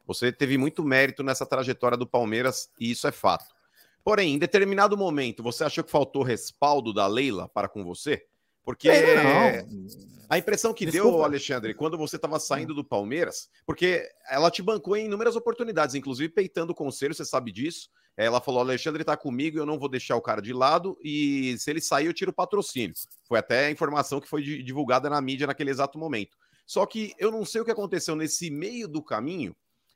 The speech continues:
Speaker 1: que o seu rela-, a sua relação com ela, o seu relacionamento com a Leila, parece que esfriou um pouco. Aconteceu isso, Alexandre? O que aconteceu, talvez, aí pra que houvesse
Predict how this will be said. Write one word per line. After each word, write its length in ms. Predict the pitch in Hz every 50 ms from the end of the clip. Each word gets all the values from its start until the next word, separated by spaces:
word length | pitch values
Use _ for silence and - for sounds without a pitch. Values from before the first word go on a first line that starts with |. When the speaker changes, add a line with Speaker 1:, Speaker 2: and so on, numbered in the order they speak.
| _
Speaker 1:
que 80 | - 196
o 60 | 196
seu 140 | - 208 208
rela-, 200 | 208 196 196 190
a 140 | - 151 147
sua 440 | - - 185 185 175 156 147 131 117
relação 520 | 113 147 151 143 123 - - 160 160 165
com 160 | - - 113 127
ela, 140 | 151 151
o 40 | 120
seu 120 | - 127 127
relacionamento 560 | 135 131 123 - 131 117 110 113 117 110 -
com 80 | - 98
a 20 |
Leila, 300 | 104 139 185 180 135 - _ _ _ _
parece 320 | - 214 202 196 208 202 -
que 80 | 220
esfriou 380 | 202 - - - 196 202 214 226
um 60 | 202
pouco. 400 | - 170 180 185 147 - - - _ _ _ _ _ _ _ _ _ _ _ -
Aconteceu 600 | - 165 233 247 233 226 208 - - 220 190 202
isso, 200 | 226 214 - -
Alexandre? 440 | 147 143 131 - - 127 110 110 117
O 20 |
que 80 | - 226
aconteceu, 520 | 226 240 233 - 208 185 - - 180 175 170
talvez, 440 | - 156 139 123 123 151 151 127
aí 120 | 135 131 135
pra 180 | - 139 131
que 120 | - - 147
houvesse 840 | 135 127 98 87 120 127 - 127 - - - 127 117 107 90 -